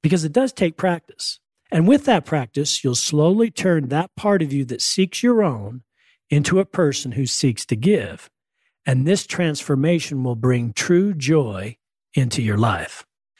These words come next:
Now, what are the other characteristics that people of grace possess? Well, they don't need to be heard. They're content to listen.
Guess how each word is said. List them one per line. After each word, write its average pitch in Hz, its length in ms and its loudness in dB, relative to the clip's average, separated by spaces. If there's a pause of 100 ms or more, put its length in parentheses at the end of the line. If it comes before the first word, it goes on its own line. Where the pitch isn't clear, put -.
(300)
Now, 160 260 0
what 220 240 2
are 254 100 2
the 165 280 0
other 147 260 2
characteristics 127 1200 -2 (560)
that 131 200 -2
people 196 360 2
of 180 160 -2
grace 123 380 0
possess? - 800 -4 (800)
Well, 180 140 6
they 180 120 4
don't 165 180 0
need 190 100 2
to 185 60 0
be 220 120 4
heard. 160 420 -2 (640)
They're 143 120 2
content 143 420 0
to 147 80 -4
listen. 151 420 -2